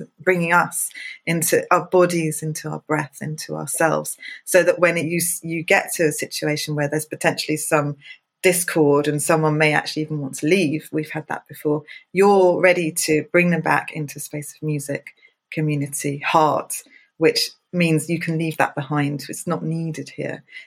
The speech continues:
It's not important for us to bring that information in. So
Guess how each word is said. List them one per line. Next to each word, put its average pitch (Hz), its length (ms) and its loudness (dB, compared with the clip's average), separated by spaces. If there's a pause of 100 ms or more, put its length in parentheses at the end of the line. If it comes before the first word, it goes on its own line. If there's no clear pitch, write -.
It's 233 180 4
not 254 300 4
important 190 640 -2
for 156 100 -12
us 151 160 -10
to 156 100 -14
bring 170 440 0
that 156 160 0
information 151 640 -10
in. 151 140 -4
So 156 200 4